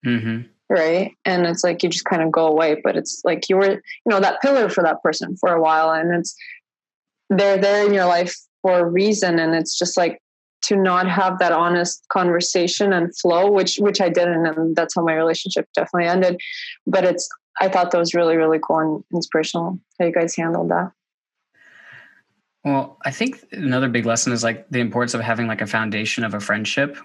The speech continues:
Speaker 1: with whomever that you're with. 'Cause a lot, I mean, it's just easy right in the beginning when you just get, like, all open to that natural chemical state of a relationship, you're hot for one another. And,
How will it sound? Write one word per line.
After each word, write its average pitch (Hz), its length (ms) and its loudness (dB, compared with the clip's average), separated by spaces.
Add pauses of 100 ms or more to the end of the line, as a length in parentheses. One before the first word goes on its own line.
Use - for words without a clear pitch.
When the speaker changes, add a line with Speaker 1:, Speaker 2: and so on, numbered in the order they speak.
Speaker 1:
with 117 140 -2
whomever 117 520 0
that 113 180 -2
you're 120 140 -2
with. 113 360 -4
'Cause 120 180 -4
a 120 40 -2
lot, 113 260 -2
I 147 40 -2
mean, 156 140 0
it's 175 100 -4
just 226 160 -2
easy 214 340 2
right 139 140 4
in 170 80 0
the 160 60 2
beginning 147 380 2
when 143 120 6
you 135 80 2
just 139 240 -2
get, 143 120 0
like, 135 180 2
all 123 120 2
open 135 280 0
to 127 80 0
that 127 280 0
natural 123 460 -2
chemical 123 380 -4
state 123 180 -2
of 123 80 -2
a 120 40 -2
relationship, 120 680 -2
you're 113 80 -2
hot 113 180 -2
for 123 120 -4
one 120 140 0
another. 120 380 0
And, 117 280 -2